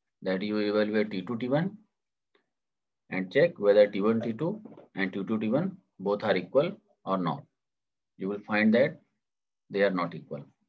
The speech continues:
There is an exercise for you. You can solve it yourself. This ex-, exercise was asked in several examinations, in Delhi Honors Examination and I A S examinations.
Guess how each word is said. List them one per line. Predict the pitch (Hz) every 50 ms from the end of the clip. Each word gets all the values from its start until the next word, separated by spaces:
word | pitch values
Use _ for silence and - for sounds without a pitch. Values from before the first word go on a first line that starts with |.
| _ _ _ _ _ _ _ _ _ _ _ _ _ _ _ _ _ _ _ _ _
There | 104 107
is | 113 110
an | 120 113
exercise | 113 113 - 131 117 - 127 117 123 123 -
for | - 120 110 107
you. | 113 131 156 190 208 - - _ _ _ _ _ _ _ _ _ _ _ _ _ _ _ _ _ -
You | 92 95 95
can | 104 107 107
solve | 107 104 104 101 101 104
it | 107 104 -
yourself. | 110 101 101 104 - 131 151 165 165 - _ _ _ _ _ _ _ _ _ _ _ _ _ _ _ _ _ _ _ _ _ _ _ _ _ _ _ _ _ _ _ _ _ _ _ _ -
This | 104 107 - 113
ex-, | 110 107 107 - - -
exercise | - - 107 107 - 110 107 110 107
was | 107 101 98 98 101
asked | 104 98 104 104 107 - -
in | 101 107 101 92 90 87 - - - _ _
several | - - 92 95 101 104 101
examinations, | 101 98 104 104 101 101 104 110 107 - 127 127 127
in | - - 95 92 90 - - - -
Delhi | 92 90 90 92 101 107 104
Honors | 101 104 107 107 - 101
Examination | 95 98 107 104 104 104 107 - 120 113
and | 107 104 98 - - _ _ _ _ _ _ -
I | 82
A | 87 95
S | 101 - - _ _ _ _ _ -
examinations. | 98 98 104 104 104 104 104 104 - 123 135 160